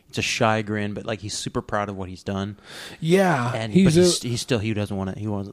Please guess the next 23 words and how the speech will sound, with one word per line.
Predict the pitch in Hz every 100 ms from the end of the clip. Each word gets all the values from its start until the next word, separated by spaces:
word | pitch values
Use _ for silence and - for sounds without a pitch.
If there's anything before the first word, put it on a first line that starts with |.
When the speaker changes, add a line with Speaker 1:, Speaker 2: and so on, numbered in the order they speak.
| -
Speaker 1:
anybody | 113 101 95
to | 101
know, | 123 131 127 117
and | 101
he's | 95
just, | 110 - - - - 113 120
just | 101 -
this | 113
shy, | - - 120 117 110 113
smirky | - 117 113
Speaker 2:
he's | 185 151
just | 107 -
a |
Speaker 1:
little | 110
Speaker 2:
silent | - - - 143 147 151 143 - -
Speaker 1:
grin. | 120 110 107 92 90 _ _ - -
Speaker 2:
killer. | - 143 233 131 107
He's, | - 131 -
he's | 143 123 131
really, | 180 170 135
he's | 120 135
terrifying. | - 139 131 104 110 107 110 _ _ -
Speaker 1:
Yeah, | 107